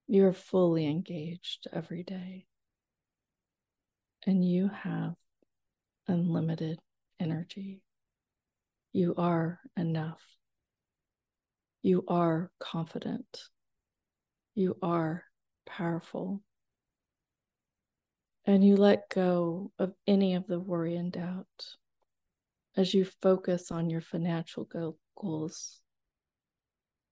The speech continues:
You are living abundantly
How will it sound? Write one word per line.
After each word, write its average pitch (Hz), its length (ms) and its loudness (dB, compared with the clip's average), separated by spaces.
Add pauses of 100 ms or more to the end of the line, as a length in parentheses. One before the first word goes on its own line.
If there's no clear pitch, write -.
(1200)
You 180 220 -2
are 160 440 -4 (240)
living 170 440 -4 (160)
abundantly 202 840 -8